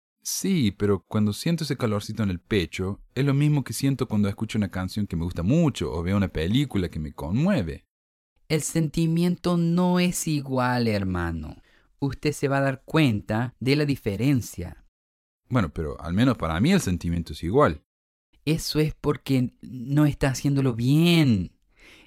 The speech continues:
Speaker 2: Es su culpa, hermano. Tiene que intentarlo más fuerte y mejor. No culpe el evangelio por su propia debilidad.
Speaker 1: Pero yo he orado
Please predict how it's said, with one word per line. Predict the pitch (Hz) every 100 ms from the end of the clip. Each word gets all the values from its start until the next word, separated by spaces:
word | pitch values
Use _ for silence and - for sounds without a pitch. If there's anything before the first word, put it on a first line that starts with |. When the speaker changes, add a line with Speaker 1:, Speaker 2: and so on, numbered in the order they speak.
| -
Speaker 2:
Es | 147
su | - -
culpa, | - 110 110 104 85
hermano. | 78 80 80 76 - _ _ _
Tiene | - 123 131
que | 135
intentarlo | 113 98 92 101 107 113
más | 101 -
fuerte | - 104 107 113
y | 101
mejor. | 82 - - 107 92 - - -
No | 127
culpe | 127 143 135
el | 127
evangelio | 113 107 - 127 147 139
por | 113 107
su | - 110
propia | - 110 107 120
debilidad. | 113 98 92 90 92 104 123 120 101 78 _ _ _ _ _ _ -
Speaker 1:
Pero | 123 113
yo | 110 208
he | 220
orado | 95 123 196 92 73 -